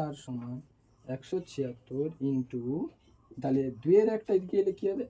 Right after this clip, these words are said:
একের দুই, আর বাইশের সাতটা যদি উল্টে যায় তাহলে কি হবে? সাতের বাইশ। আশা করি তোমরা বুঝতে পেরেছ। এবার আমরা কাটাকুটি করব। বাইশ আটে একশো ছিয়াত্তর, দুই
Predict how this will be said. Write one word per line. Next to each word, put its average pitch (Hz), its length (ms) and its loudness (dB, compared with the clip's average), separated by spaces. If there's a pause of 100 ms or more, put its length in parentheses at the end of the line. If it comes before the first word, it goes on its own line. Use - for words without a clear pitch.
(100)
একের 147 340 -4
দুই, 196 140 -2 (460)
আর 120 80 -6 (100)
বাইশের - 340 -2
সাতটা - 360 -2 (760)
যদি 139 240 -2
উল্টে 131 260 0
যায় 156 160 0
তাহলে 143 220 -4
কি 147 120 -2
হবে? 165 140 0 (180)
সাতের 392 400 0 (380)
বাইশ। 139 360 0 (600)
আশা 143 220 -6
করি 165 200 -2
তোমরা 165 240 2
বুঝতে 160 240 -2
পেরেছ। 196 220 -2 (720)
এবার 160 240 2
আমরা 160 120 -2 (100)
কাটাকুটি 113 380 -8
করব। 107 180 -20 (680)
বাইশ 139 400 -4 (480)
আটে 143 320 -4 (160)
একশো - 180 -20 (100)
ছিয়াত্তর, 110 400 -20 (720)
দুই 131 200 2